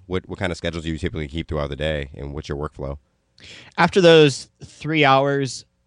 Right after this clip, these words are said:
Speaker 2: let's see, basically, I still stay off of social media and email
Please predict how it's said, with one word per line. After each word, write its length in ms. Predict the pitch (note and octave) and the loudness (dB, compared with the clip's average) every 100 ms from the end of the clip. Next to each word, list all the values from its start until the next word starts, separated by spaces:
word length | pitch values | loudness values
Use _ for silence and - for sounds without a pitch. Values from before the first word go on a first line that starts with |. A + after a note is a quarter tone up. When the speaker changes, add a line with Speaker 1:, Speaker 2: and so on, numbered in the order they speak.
| _ C#3 | _ -10
Speaker 2:
let's 220 | C#3 - | -8 -8
see, 400 | - C#3 A#2 A2+ - _ _ B2 | -4 -2 0 -2 -4 _ _ -2
basically, 800 | E3+ F3 F#3+ - D#3 C#3 B2 G#2 - _ _ _ - | 2 2 0 -4 -2 0 0 -2 -8 _ _ _ 2
I 280 | C3 C3 A#2+ | 4 4 2
still 400 | - - G#3 A3+ | -4 -6 -4 -4
stay 300 | - E3+ C#3+ | -2 2 4
off 200 | C3+ C3+ | 2 0
of 140 | B2 | -8
social 340 | - C#3+ B2+ C3+ | -4 -4 -2 -2
media 360 | B2 C3 B2+ | 0 4 4
and 260 | A2+ G#2+ - | 2 -4 -8
email 500 | C3+ C#3+ D3+ D#3+ F3 | -4 2 2 2 -2